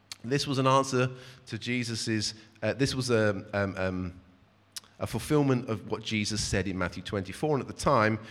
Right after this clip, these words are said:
Christians recognizing that that was upon them,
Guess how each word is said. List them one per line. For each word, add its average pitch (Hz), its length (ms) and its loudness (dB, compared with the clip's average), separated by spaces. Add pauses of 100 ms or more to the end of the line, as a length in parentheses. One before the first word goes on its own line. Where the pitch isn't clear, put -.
(160)
Christians 110 340 -6
recognizing 110 1040 0 (360)
that 101 160 -2
that 104 200 4
was 110 140 -2
upon 120 400 4
them, 113 280 2